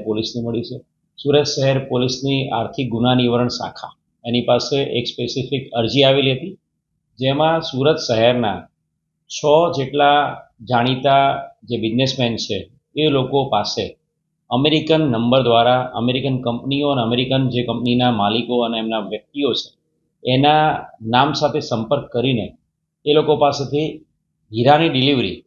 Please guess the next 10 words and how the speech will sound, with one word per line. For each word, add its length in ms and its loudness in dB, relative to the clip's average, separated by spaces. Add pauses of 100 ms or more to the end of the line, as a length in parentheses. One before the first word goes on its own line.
(100)
અલગ 280 -2
અલગ 260 0 (580)
સાત 340 2 (140)
જેટલા 320 0
હીરાની 340 2
ડિલિવરી 340 0
આ 180 2
છ 40 -12 (180)
લોકો 200 -4
પાસેથી 600 -8